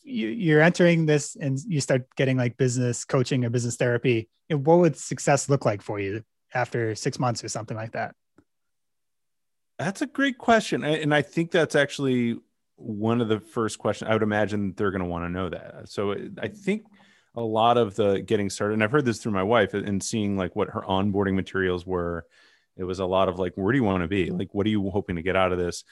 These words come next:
Speaker 2: In my mind, it's, it's not necessarily, like, tangible wealth or success. It's just, like, comfort with it. I would say I definitely let my disposition in the professional world,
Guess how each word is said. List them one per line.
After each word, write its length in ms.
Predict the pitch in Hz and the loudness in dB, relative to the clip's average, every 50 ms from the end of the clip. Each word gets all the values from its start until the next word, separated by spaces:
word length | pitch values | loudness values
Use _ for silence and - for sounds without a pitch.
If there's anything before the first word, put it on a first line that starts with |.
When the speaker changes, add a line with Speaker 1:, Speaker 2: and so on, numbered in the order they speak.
| - _ _ _ - | -20 _ _ _ -4
Speaker 2:
In 140 | - 123 127 | -2 0 2
my 180 | 135 170 214 | 4 4 4
mind, 380 | 214 180 131 113 104 101 104 101 | 2 2 2 2 2 0 -2 -2
it's, 420 | - 107 98 82 - - - - _ _ - | -4 -6 -6 -6 -10 -18 -18 -20 _ _ -8
it's 320 | 120 113 101 - - - 113 | -8 -8 -8 -8 -14 -8 -4
not 280 | 107 110 131 170 240 | -2 0 0 0 0
necessarily, 400 | 269 330 - - - 262 247 214 185 | -2 -4 -4 -4 -4 -2 0 0 0
like, 180 | 139 113 - | 0 -2 -4
tangible 580 | - - 120 117 123 131 127 131 135 123 110 101 | -6 -4 -2 0 0 0 -2 -2 -2 -2 0 2
wealth 540 | 98 101 101 101 101 101 101 - - - _ _ - | 4 4 4 4 4 0 -4 -8 -18 -20 _ _ -10
or 760 | 101 107 104 101 98 95 92 90 90 90 90 87 87 90 _ _ | -6 -4 -2 0 0 0 0 0 0 -2 -2 -4 -6 -10 _ _
success. 580 | - - 110 98 - - 98 101 117 135 - - | -16 -14 -14 -12 -6 -4 -2 -2 -2 -2 -4 -8
It's 160 | 101 - - | -8 -8 -8
just, 240 | - 110 98 - - | -8 -8 -8 -4 -4
like, 240 | 107 101 - - _ | -4 -4 -4 -6 _
comfort 400 | - - 107 95 - - - - | -6 -6 -6 -6 -6 -8 -10 -10
with 180 | - - - | -12 -12 -10
it. 100 | 113 95 - | -8 -6 -2
I 80 | - 123 | 0 0
would 140 | 127 131 - | 0 0 0
say 300 | - 147 123 110 - - - - - - - _ _ _ - | 4 4 4 4 4 0 -10 -20 -20 -20 -20 _ _ _ -2
I 120 | - 110 123 | 2 4 4
definitely 600 | 131 127 - - 131 120 117 113 110 107 107 - | 4 4 2 0 0 0 2 2 0 -2 -2 -6
let 400 | - 104 101 104 98 98 - - _ _ _ _ _ _ _ _ _ _ | -6 -2 2 2 2 2 2 -2 _ _ _ _ _ _ _ _ _ _
my 320 | - - 113 104 104 95 95 | -20 -14 -8 -4 -2 -2 -2
disposition 760 | - - 117 127 - - - 143 120 127 123 - - - 117 | -2 0 0 0 0 0 -6 -4 0 0 -2 -2 -2 -6 -6
in 180 | 110 - 101 101 | -4 -2 -4 -4
the 60 | 95 | -4
professional 540 | - - 104 98 - 95 92 - - 117 107 | -4 -8 -10 -6 -6 -6 -6 -4 -6 -6 -4
world, 440 | 101 98 98 98 104 110 113 120 | -2 -2 -2 0 -2 -2 -4 -6